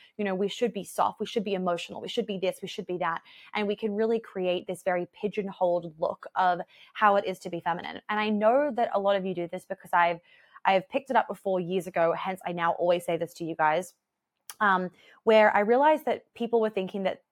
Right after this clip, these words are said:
they had to kind of embody what I embodied because then they'd be feminine because I'm feminine. And I really want you guys to understand that there is no one way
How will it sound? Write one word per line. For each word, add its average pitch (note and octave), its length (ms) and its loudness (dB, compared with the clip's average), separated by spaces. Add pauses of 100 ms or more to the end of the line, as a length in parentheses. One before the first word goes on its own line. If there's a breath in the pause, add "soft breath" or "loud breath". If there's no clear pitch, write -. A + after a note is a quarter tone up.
(140)
they F#3 180 2
had F#3 220 0 (140)
to F3+ 360 0 (480)
kind G3 220 -4
of - 100 -6
embody F#3 380 0
what F3+ 240 -2
I E3 160 2
embodied D4+ 540 2 (420 loud breath)
because A3+ 260 0
then G#3+ 140 2
they'd F#3+ 160 -4
be E3+ 120 -4
feminine A2 520 -6 (160)
because G3 440 2
I'm E3+ 220 2
feminine. - 480 -8 (360 soft breath)
And A3+ 100 4
I G#3+ 80 4
really A#3+ 380 0
want B3 180 0
you G#3+ 80 -6
guys F#3+ 220 2
to D#3 100 -4
understand E3+ 580 -8
that E3 280 2
there G#3+ 200 -2
is C4+ 160 -10
no F#3 280 -2
one E3+ 300 -6
way D#3+ 340 -6